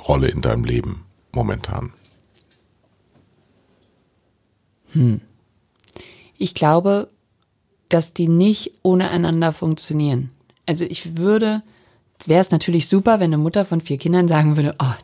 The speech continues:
Speaker 2: die, das Wichtigste sind natürlich meine Kinder oder ist die Familie. Und ich glaube auch, dass die Familie die Basis ist. Aber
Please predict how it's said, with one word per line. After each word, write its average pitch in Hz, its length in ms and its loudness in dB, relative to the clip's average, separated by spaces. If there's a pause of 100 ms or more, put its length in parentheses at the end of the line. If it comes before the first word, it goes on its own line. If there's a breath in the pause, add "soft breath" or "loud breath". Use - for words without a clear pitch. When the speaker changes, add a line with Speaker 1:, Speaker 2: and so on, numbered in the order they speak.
(100)
Speaker 2:
die, - 80 -14 (240)
das - 180 -12
Wichtigste 160 440 -2
sind 147 120 2
natürlich 151 360 -4
meine 151 180 -2
Kinder 247 360 -2 (340 loud breath)
oder 139 280 -2
ist - 200 -10
die 156 80 -6
Familie. 175 680 4
Und 147 120 -6
ich - 240 -18
glaube 160 380 0
auch, 139 80 -6
dass 160 140 -8
die 160 120 -8
Familie 160 420 0
die 165 120 -14
Basis 220 460 -2
ist. - 340 -10
Aber 151 260 -2